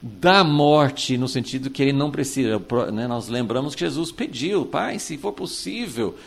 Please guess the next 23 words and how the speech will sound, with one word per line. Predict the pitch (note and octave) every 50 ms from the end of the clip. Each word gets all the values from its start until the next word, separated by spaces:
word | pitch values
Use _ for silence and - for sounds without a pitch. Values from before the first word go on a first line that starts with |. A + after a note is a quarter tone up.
| - - - - - - _ -
é, | B2 B2+ B2 A#2+
tire | A#2+ - - F3+ A3 B3
esse | B3 - A#3+ -
cálice | - - F#3+ G3+ G#3+ G#3 - -
de | G3+ E3+ G3+
mim", | G3+ F#3+ F#3 G#3 A3 G3+
mas, | D3+ B2+ B2 B2 B2 B2 - - - - -
é, | B2+ B2+ A#2+ A#2 A2 A2 G#2 F#2+ F#2+ F2+ - - - - -
ele | - A#2 A2+
falou | - B2+ A#2+
assim, | - C#3+ D3+
"Não, | D3 C#3+ - F3+ D#3 B2+
eu | C3
sei | C3 - D#3+ E3+ F#3
que, | F3+ - - B2 G2+ F2+ - - - - - -
eu | -
sei | - - D#3+ F3+ F3+
que | -
eu | E3
preciso | C3+ - C3+ C3+ - B2+ B2 A#2 A#2
tomar | A#2 - B2+ A2+ A2+ A2+ A2 A2
esse | G#2+ - -
cálice." | F#2+ - G#2+ G2 F2+ E2 D2 - -